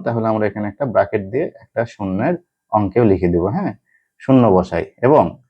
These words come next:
সাধারণত কোটির বামে কোনো মান লেখা হয় না। এই যে কোটির বামে কোনো মান লেখা হয় না, একই কথা দুই তিনবার বলা হয়ে গেল। তাই আমরা কি করব? সম্পূর্ণ কোটির মানকে একত্রে কোটির ঘরে লিখে পাই।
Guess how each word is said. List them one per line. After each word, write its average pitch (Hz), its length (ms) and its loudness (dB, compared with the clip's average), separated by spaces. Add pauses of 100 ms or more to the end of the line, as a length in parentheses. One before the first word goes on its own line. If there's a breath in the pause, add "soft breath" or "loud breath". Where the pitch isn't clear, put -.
(320)
সাধারণত 147 580 0 (140)
কোটির 143 420 2
বামে 90 300 0 (240)
কোনো 120 220 -4
মান 110 300 2
লেখা 98 220 -2
হয় 87 240 -4
না। 85 80 -6
এই 104 160 -8
যে 104 80 -2
কোটির 117 360 -2
বামে 107 280 -2
কোনো 110 200 -6
মান 101 280 -2
লেখা 95 220 -4
হয় 101 160 -8
না, 135 120 -4
একই 110 180 -4
কথা 101 260 -8
দুই 95 160 0
তিনবার 101 260 0
বলা 98 240 4
হয়ে 101 240 2
গেল। 120 160 6 (680)
তাই 104 100 4
আমরা 104 200 2
কি 113 140 0
করব? 117 240 4 (580)
সম্পূর্ণ 143 500 0
কোটির 120 360 0
মানকে 101 360 0 (100)
একত্রে 107 460 -2 (100)
কোটির 160 360 2
ঘরে 113 180 2
লিখে 87 240 0
পাই। - 180 -10